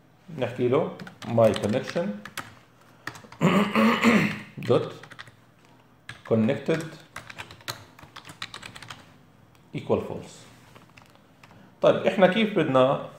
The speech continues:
آه، نعرف إنه هذا الكونكشن سوى كونكت ولا لا؟ بدنا نعم-، نعطيه شوية متغيرات.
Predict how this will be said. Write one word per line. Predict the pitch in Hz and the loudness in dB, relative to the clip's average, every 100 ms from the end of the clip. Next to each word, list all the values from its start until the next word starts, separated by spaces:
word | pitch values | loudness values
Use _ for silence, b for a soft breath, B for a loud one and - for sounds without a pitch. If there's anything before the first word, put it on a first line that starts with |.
| - | -4
آه، | 110 110 | 2 2
نعرف | 123 151 123 117 - - | 4 4 4 2 -2 -4
إنه | 123 123 | 0 4
هذا | 143 120 | 4 2
الكونكشن | 120 127 127 - 117 117 - - _ _ - _ | -2 -4 -4 -4 -2 -4 -10 -20 _ _ -20 _
سوى | - 156 156 | 0 4 6
كونكت | 139 131 135 151 - - | 6 4 0 -2 -10 -12
ولا | 117 104 | -2 0
لا؟ | 101 - - - _ _ _ b b b - | 2 0 -6 -20 _ _ _ b b b 2
بدنا | 196 170 | 4 6
نعم-، | 170 160 160 160 | 6 4 2 2
نعطيه | 156 147 165 135 | 4 4 4 0
شوية | - 139 | 2 2
متغيرات. | 131 117 104 101 98 104 | 2 0 2 2 0 -2